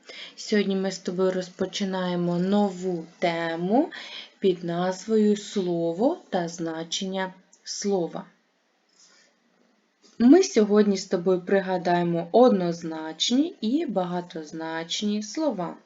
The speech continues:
та проведемо мовне дослідження значення слова. А зараз давай виконаємо вправу "Добрий ранок". Послухай уважно віршик.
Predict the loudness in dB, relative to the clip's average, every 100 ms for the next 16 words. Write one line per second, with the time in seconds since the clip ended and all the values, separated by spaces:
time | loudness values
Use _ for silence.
0 | -20 -18 -18 -10 -2 -2 0 -2 -2 -4
1 | -2 0 0 0 -2 0 0 -2 -6 -10
2 | -14 -14 -8 -6 -4 0 2 2 0 -8
3 | _ -14 -10 -10 -12 -12 -10 -8 -10 -12
4 | _ _ -18 -14 -8 -8 -8 -12 -16 -20
5 | -20 _ _ _ _ _ _ _ _ _
6 | -16 -14 -16 -18 -20 -20 -20 _ _ -2
7 | 2 6 8 8 6 6 6 6 2 0
8 | 2 2 0 -2 -2 2 4 4 4 2
9 | 2 2 2 2 2 2 0 -2 -6 -10
10 | -14 _ -20 -20 -20 -20 -20 _ _ _
11 | 2 2 2 0 4 2 2 -6 -2 -2
12 | -2 -8 -10 -12 -12 -12 -10 -8 -10